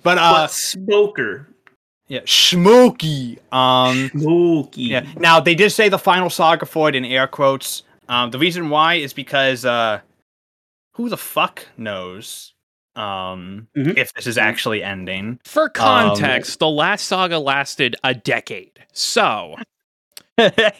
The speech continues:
Speaker 1: This could literally mean anywhere from, like, two, three years to fifteen.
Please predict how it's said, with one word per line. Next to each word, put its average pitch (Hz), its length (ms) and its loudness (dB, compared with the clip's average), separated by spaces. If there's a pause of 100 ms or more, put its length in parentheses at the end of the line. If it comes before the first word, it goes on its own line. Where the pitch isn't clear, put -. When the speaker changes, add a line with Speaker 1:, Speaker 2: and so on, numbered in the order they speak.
(920)
Speaker 1:
This - 160 4
could 220 240 2
literally 220 320 4
mean 185 220 4
anywhere 160 400 4
from, 147 220 0
like, 123 260 2 (600)
two, 247 300 -2
three 196 220 -8
years 180 460 0 (260)
to 170 160 2
fifteen. - 680 -4